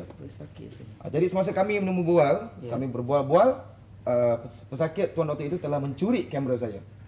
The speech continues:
Speaker 1: Curi
Speaker 2: Ah,
Speaker 1: kamera?
Speaker 2: boleh Doktor dapatkan kembali kamera saya yang hilang tu?
Speaker 1: Hmm, nanti saya cuba. Tapi sebelum tu saya pula terlupa. Saya Doktor Kundang.
Speaker 2: Ah, ya.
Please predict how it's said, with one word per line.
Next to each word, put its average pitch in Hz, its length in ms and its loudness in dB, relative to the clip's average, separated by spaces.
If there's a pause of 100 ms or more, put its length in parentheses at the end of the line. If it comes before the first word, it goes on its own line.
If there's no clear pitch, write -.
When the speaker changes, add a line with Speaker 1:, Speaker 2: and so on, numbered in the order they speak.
(360)
Speaker 1:
Curi 196 320 -6
Speaker 2:
Ah, - 60 -8
Speaker 1:
kamera? 165 280 -4
Speaker 2:
boleh 165 200 2
Doktor 165 280 2
dapatkan 165 300 0
kembali 156 280 0 (140)
kamera 151 240 -2
saya 156 260 0
yang 151 60 -4
hilang 151 260 0
tu? 170 100 -4 (500)
Speaker 1:
Hmm, 131 800 -8 (200)
nanti 135 220 -14
saya 151 180 -10
cuba. 135 380 -6 (340)
Tapi 160 160 -8
sebelum 180 240 -6
tu 180 100 -8
saya 175 220 -4
pula 151 220 -6
terlupa. 131 400 -6 (440)
Saya 131 320 -8
Doktor 131 440 -6
Kundang. 117 420 -6 (120)
Speaker 2:
Ah, 113 100 -4
ya. 104 160 -2